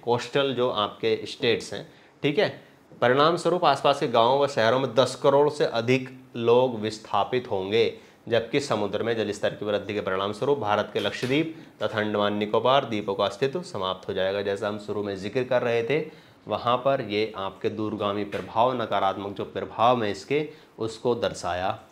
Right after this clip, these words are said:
गया है, ठीक है। पीने के पानी की समस्या तो होगी, जनरल बात है। कृषि पर प्रभाव, कृषि पर भी प्रभाव देखा गया है।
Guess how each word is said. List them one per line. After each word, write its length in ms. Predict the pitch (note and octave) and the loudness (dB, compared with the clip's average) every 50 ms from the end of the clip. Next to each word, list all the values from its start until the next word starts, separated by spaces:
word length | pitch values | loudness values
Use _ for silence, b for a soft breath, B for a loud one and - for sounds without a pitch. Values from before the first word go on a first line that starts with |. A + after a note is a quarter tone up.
| - A#2+ | -10 -6
गया 240 | G2 F#2 F2 E2 | -6 -4 -4 -4
है, 240 | E2 G2+ G2 F2+ - - | -6 -8 -10 -12 -12 -10
ठीक 160 | - B2+ B2 D3 | -8 -6 -2 -2
है। 240 | F#3 G3 G3+ - B B B B B B B B B B B B B B B - - - - - - _ _ _ _ _ _ B B B B | -2 -2 -4 -8 B B B B B B B B B B B B B B B -16 -16 -18 -20 -20 -20 _ _ _ _ _ _ B B B B
पीने 240 | - C3 C3+ C#3 D3+ | 0 2 4 4 4
के 80 | D3+ D3 | 4 4
पानी 280 | D3 C3+ B2+ B2+ B2+ | 2 2 2 2 0
की 80 | C3 B2+ | 0 -2
समस्या 380 | - C3+ A#2+ A#2+ A#2 - C3+ | -2 -2 -2 -2 -2 -2 -2
तो 120 | A2+ A#2 G#2 | 0 0 2
होगी, 240 | G#2+ G#2+ A2 A#2 A#2+ | 2 2 0 0 0
जनरल 320 | A2+ A2 A2 A2+ A2+ A2+ | 0 0 0 0 0 0
बात 260 | A2 G#2+ G#2+ G#2 - | 0 0 0 -2 -4
है। 140 | B2 D3 D3 B B B B B B | -8 -10 -10 B B B B B B
कृषि 300 | C3+ C#3+ C#3 C#3 C#3 D#3+ | 6 6 6 6 4 4
पर 160 | D#3 F3+ F3 | 4 4 4
प्रभाव, 500 | E3+ E3 D3 C3 B2 C3 C#3+ D#3 D#3 D3+ - - | 4 4 2 2 2 2 0 0 0 -4 -6 -4
कृषि 280 | C#3 B2+ B2+ - D3 | -4 -4 -2 -2 -4
पर 160 | C#3+ D3+ D3+ C3+ | -2 0 0 0
भी 120 | C#3 D3+ | 0 -2
प्रभाव 380 | D3 D3+ C3 B2+ A#2 A#2+ B2 C3 | 0 0 0 0 2 2 2 2
देखा 260 | C3 B2 A#2 B2 A#2+ | 2 0 0 0 0
गया 200 | A#2+ A#2 A#2 A2+ | 2 2 2 2
है। 220 | A#2 C3 C#3+ D3 | 0 -2 -6 -8